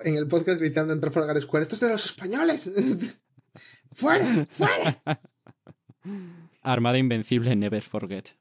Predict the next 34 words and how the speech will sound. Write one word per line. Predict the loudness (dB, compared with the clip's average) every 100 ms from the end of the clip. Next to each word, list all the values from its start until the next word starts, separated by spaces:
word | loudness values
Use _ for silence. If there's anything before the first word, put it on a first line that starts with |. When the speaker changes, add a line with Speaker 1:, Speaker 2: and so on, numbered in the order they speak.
| -8
Speaker 2:
Bueno, | 0
Speaker 1:
Yo | 2
quiero | 4 4
visitar | 4 2 2
Speaker 2:
eh, | 2
Speaker 1:
Londres | 2 2 0
principalmente | 2 0 2 2 2 0
porque | 0 2 2
ya | 2
sabéis | 2 2 4
lo | 2
que, | 4 2 2
lo | 2
que | 4
he |
dicho | 2 2
muchas | -4 0
veces. | 0 2 -2 -2
Ningún | -2 2 2
español | 0 0 0 0
que |
Speaker 2:
<laughs> | -2
Speaker 1:
se | 0
Speaker 2:
Ya | 4
Speaker 1:
precie | 4
Speaker 2:
sabéis | 4 2 2
que | 0
a | 2
Rubén | 0 0
le | 0
encantan | -2 -2 -2 0 -2
los | -2 0
ingleses. | 0 0 0 -4 -4
Es, | -6 -6 -8